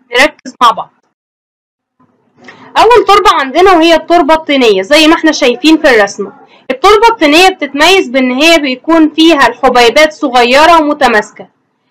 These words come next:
تاني حاجة بتميز التربة الطينية إن هي بيكون فيها طين وطمي، والدبال فيها بيكون قليل. طب إيه هو الدبال؟ الدبال ده هو عبارة عن ورق الشجر اللي بتقع وبتبدأ تتحلل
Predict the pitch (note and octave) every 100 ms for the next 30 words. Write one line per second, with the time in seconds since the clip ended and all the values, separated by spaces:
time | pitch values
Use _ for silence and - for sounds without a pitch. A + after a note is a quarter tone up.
0 | _ F4 G4 G#4+ F#4+ F#4+ D4+ C#4 D#4+ F4
1 | C#4+ - E4 F4 D4+ D4+ B3+ C4 E4 D#4
2 | C4+ D#4 C#4 C4+ D4 D#4 - D#4+ D4 D4+
3 | D#4 E4 D#4 B3 D4+ F4 F#4+ G4+ _ _
4 | _ - C4+ _ D#4 F#4+ - F4+ E4+ C4+
5 | C4 D#4+ D#4+ C#4 A#3+ G3 - _ _ _
6 | - C#4+ C4+ G4 G#4 G4+ A#3+ B3+ D4 G4+
7 | F#4 A#3+ B3+ E4 D#4 E4+ D#4+ C#4 - E4
8 | D#4 C4+ B3+ D#4 B3 - D#4 D#4 F#4+ -
9 | _ - C4 B3+ _ F4 D4 G4+ G4 C4+
10 | - F4+ C#4 D4+ C#4 C#4+ - B3 G#3+ F#3+